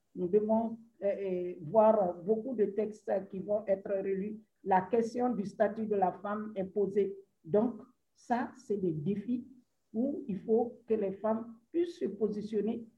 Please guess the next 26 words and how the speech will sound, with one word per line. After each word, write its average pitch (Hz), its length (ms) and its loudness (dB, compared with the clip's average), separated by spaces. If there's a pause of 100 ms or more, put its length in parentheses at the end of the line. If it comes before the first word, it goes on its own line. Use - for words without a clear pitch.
(200)
pour 254 200 -8
que 254 80 -2
nous 226 200 -2
ne 190 100 -4
perdons 185 420 -2
pas 220 240 -2
les 170 180 -4
acquis. 175 300 -6 (400)
Parce - 220 -8
que 196 220 -2
dans 175 160 -2
la 165 120 -8 (100)
Constitution, 214 720 -2 (440)
l'un 208 240 2
des 196 240 2
grands 226 400 2 (280)
acquis 220 360 -2
que 196 100 -2
nous 190 220 0
avons, 196 340 -2 (220)
c'est 214 160 -2
ce 208 140 -2
principe 214 520 -6
d'égalité 190 640 0 (300)
de 175 120 0
droit 180 400 -4